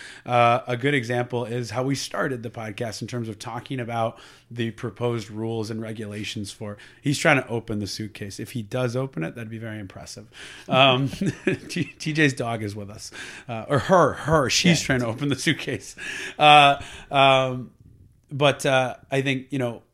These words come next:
Speaker 1: I've been wanting to have that conversation with you for a while about, talk to me about the proposed rules for the game, because it's one thing to read 'em and then talk to an echo chamber, talk to a group of people that agree with me,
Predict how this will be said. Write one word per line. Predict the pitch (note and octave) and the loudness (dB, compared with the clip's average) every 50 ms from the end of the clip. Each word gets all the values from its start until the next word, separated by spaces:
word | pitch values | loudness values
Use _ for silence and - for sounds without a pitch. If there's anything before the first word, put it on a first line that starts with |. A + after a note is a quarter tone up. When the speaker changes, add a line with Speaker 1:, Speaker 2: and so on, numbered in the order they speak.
| _ - | _ 0
Speaker 1:
I've | - C#3+ D#3 | 4 4 4
been | D#3 D3+ | 4 4
wanting | C#3+ C#3 C#3 C#3 C3+ | 2 2 2 2 2
to | B2 | 2
have | B2 A#2+ | 0 0
that | B2+ A2 - | -2 -4 -4
conversation | B2+ A#2 A#2 A2+ G#2 - A#2+ G#2+ - - A2+ | -6 -8 -6 -8 -8 -8 -10 -10 -8 -8 -8
with | A2 | -8
you | A2 A2 | -8 -10
for | G#2 - A2+ | -12 -12 -14
a | A#2+ | -12
while | C#3 D#3 D#3 C#3 A#2 G#2+ | -10 -8 -8 -8 -8 -10
about, | G2+ G2+ G2+ G2+ G2+ G2 _ - | -10 -10 -8 -10 -10 -12 _ -14
talk | - A#2+ G#2+ G2+ - - | -12 -12 -12 -12 -14 -12
to | - A#2 | -10 -8
me | G#2+ G#2 G#2 G#2 G#2 G2+ G2 - - - - - | -6 -6 -6 -4 -6 -6 -8 -10 -18 -20 -18 -14
about | - A2 A2+ G#2+ G#2+ G#2 | -12 -8 -6 -6 -8 -6
the | - G#2 | -8 -10
proposed | F#2+ G#2+ G2+ A2 A2 G#2+ G2+ G2 | -10 -8 -10 -8 -10 -8 -8 -8
rules | G#2 G#2 G2+ G#2 G#2 G2+ | -8 -6 -6 -8 -8 -10
for | - - - G#2 G2+ G2+ G2 G2 F#2+ | -14 -18 -14 -12 -12 -10 -10 -12 -14
the | G2 G2+ | -14 -14
game, | - C3+ C#3 C#3 B2+ A#2+ | -12 -10 -8 -6 -6 -8
because | A2+ G2+ - G#2+ G#2+ G#2 G#2 | -8 -10 -10 -10 -8 -8 -8
it's | G#2 F#2+ - | -10 -6 -4
one | B2+ C3 C#3 | -4 -4 -2
thing | C3+ C3 B2+ | -4 -4 -4
to | B2 A#2 | -4 -6
read | G#2+ A2 A2+ A#2 | -6 -6 -6 -4
'em | A#2+ B2 C3+ B2+ - - - - - - | -4 -4 -4 -6 -10 -16 -20 -20 -18 -14
and | A2 A2+ A2+ A2+ | -10 -8 -6 -4
then | A2+ A2 A2 A2 A2+ B2 _ _ - | -4 -4 -4 -6 -8 -12 _ _ -14
talk | - A2+ G2 G2 - - | -12 -12 -12 -12 -14 -14
to | - A#2+ A2 | -12 -10 -10
an | G#2 G2 | -8 -10
echo | D2 - - - F#2 | -12 -12 -14 -14 -16
chamber, | E2+ - - D2+ C2+ C2 - - - _ - - - _ _ _ - | -14 -14 -14 -16 -16 -18 -18 -20 -20 _ -20 -20 -20 _ _ _ -18
talk | - - A2+ G2+ G2+ G#2 - | -12 -10 -8 -8 -10 -10 -10
to | - B2 | -10 -10
a | G2+ | -10
group | G2 - A2+ G2+ G2 | -10 -10 -12 -12 -12
of | G2 F#2 | -16 -14
people | - G#2 G2+ F#2+ - G2+ | -12 -12 -12 -12 -14 -16
that | F#2+ F#2+ F#2 F2 | -14 -14 -14 -16
agree | F2+ F#2+ C#3 D3 C#3+ C#3 | -14 -8 -4 -2 -2 -2
with | C3+ C3 B2 | -2 -2 -4
me, | B2+ B2+ B2+ B2 B2 B2 A2+ | -4 -4 -2 -2 -2 -4 -4